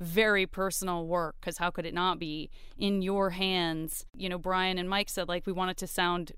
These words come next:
ancient but fictional." Rishi, when you are working on something, does someone come at you and say, like, "Okay, num-, number one thing you should know, I love the xylophone. Now,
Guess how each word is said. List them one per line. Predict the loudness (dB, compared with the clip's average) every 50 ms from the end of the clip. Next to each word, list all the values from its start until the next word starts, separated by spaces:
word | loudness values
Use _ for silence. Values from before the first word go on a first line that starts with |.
| -14 -4 -2
ancient | 0 0 0 0 0 -2 -2 -2 -6
but | -6 -8
fictional." | -4 -4 -4 -2 -2 -2 -2 0 0 -2 -2 -4 -8 -12 -14 -16 -14 -14 -16 -16 -16 -4
Rishi, | 2 2 4 4 4 2 0 0
when | 0 2 2 2 2
you | 2 2 2 2 0 0 0 -2 2 2
are | 2 4
working | 4 2 2 2 0 0 0
on | -2 0
something, | -2 -2 -2 0 -2 -2 -2 -2 -6 -8 -10 -14 -14 -2
does | 0 0 2
someone | 4 4 4 4 4 4 2 0
come | 2 4 4 6 6
at | 6 4 4
you | 2 0 0
and | 0 -2 -2
say, | 0 2 4 4 4 4
like, | 2 2 0 0 -4 -12 -4 0
"Okay, | 0 4 4 4 4
num-, | 4 2 4 6 6 4 8 10
number | 10 10 12 10 10
one | 10 8 8
thing | 8 8 6
you | 6
should | 6 4 4
know, | 4 4 6 8
I | 6 6
love | 8 8 6 6 6
the | 6 6
xylophone. | 8 8 6 6 2 -2 -6 -6 -6 -8 -10 -12 -12 -6 0
Now, | 4 4 4